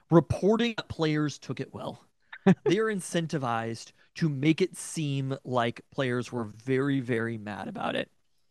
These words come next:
Speaker 1: right? Like, they want to channel that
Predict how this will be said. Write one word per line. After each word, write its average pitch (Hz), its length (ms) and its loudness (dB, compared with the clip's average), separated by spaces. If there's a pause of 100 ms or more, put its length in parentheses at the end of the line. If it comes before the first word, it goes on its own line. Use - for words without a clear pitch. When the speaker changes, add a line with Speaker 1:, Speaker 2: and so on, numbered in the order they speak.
(600)
Speaker 1:
right? 165 300 6
Like, 156 240 4
they 175 160 6
want 180 360 -2
to 170 140 -2
channel 147 540 -2
that 123 240 -2